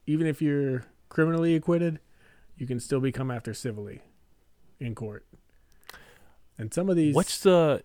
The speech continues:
Speaker 1: I gotta
Speaker 2: does,
Speaker 1: know
Speaker 2: does the, um, oh, God damn it, not the F C C. Who am I thinking of? Uh, the federal gun,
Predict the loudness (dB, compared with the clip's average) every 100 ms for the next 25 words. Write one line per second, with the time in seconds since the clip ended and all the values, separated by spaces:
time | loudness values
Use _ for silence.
0 | -6 -4 2 4 4 2 2 0 -2 0
1 | 0 2 0 -2 0 0 -2 -6 -12 _
2 | _ _ _ -20 -20 -20 -20 -20 -20 -18
3 | -14 -12 -12 -10 -10 -10 -14 -14 -16 -12
4 | -8 -6 -6 -8 -10 -10 -10 -14 -20 -20
5 | -20 _ -4 0 0 0 -2 -8 _ -6
6 | -2 -4 -6 -14 -4 -2 2 2 2 -4
7 | -18 -18 -2 0 0 -2